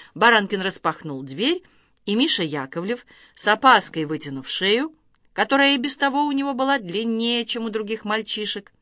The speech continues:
сначала повертел ею в разные стороны, а затем перешагнул через порог почти так же, как входит неопытный купальщик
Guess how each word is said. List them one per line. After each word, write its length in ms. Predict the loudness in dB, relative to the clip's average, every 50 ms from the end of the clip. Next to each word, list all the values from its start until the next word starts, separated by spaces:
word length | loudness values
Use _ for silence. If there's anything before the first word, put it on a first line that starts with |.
| _ _ _ _ _ _ _ _
сначала 420 | -4 2 2 4 6 6 4 4 4
повертел 600 | 0 -2 -4 -2 -2 -4 -4 -4 -6 -6 -6 -6
ею 260 | -4 -4 -6 -4 -4
в 60 | -2
разные 380 | 0 0 0 -2 -2 -6 -6 -6
стороны, 540 | -6 -4 -2 -2 -2 -2 -4 -6 -8 -10 _ _ _ _ _ _ _ _ _ _ _
а 180 | 2 2 4 4
затем 560 | 2 0 -4 -4 -4 -6 -6 -6 -6 -6 -6 -10 _ _ _ _ _ _ _ _ _ _
перешагнул 680 | -2 0 0 2 2 2 0 0 0 -2 -4 -4 -4 -4
через 300 | -4 -4 -4 -4 -4 -6
порог 480 | -6 -6 -6 -4 -4 -4 -4 -6 -8 _ _ _
почти 480 | -18 -18 -14 -12 -12 -8 -2 -2 -2 -2 -4 _ -2
так 360 | 2 4 4 4 4 2 -2
же, 220 | -6 -6 -6 -8 -12 _ _ _ _ _ _ _
как 220 | 0 2 2 0
входит 440 | 0 -4 2 2 4 4 4 0 0
неопытный 720 | -2 -2 0 2 2 2 2 2 0 -4 -8 -8 -8 -12 -10
купальщик 720 | -12 -16 -12 -6 -2 0 0 0 0 -2 -4 -4 -6